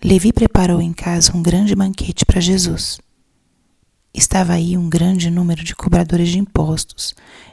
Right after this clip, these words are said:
e outras pessoas sentadas à mesa com eles.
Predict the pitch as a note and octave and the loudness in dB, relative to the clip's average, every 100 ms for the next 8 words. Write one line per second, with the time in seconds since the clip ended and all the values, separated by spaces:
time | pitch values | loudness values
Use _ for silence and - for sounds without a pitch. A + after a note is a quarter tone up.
0 | - F3+ G#3+ - - - F#3+ - E3+ F3 | 0 2 2 0 -2 0 0 0 -2 -2
1 | E3+ F3 E3 E3 E3 E3 D#3+ D#3 D3 D3+ | -2 -2 -4 -6 -6 -4 -4 -4 -6 -6
2 | D#3 - F3 D#3 - - - - | -6 -4 -4 -4 -8 -12 -14 -14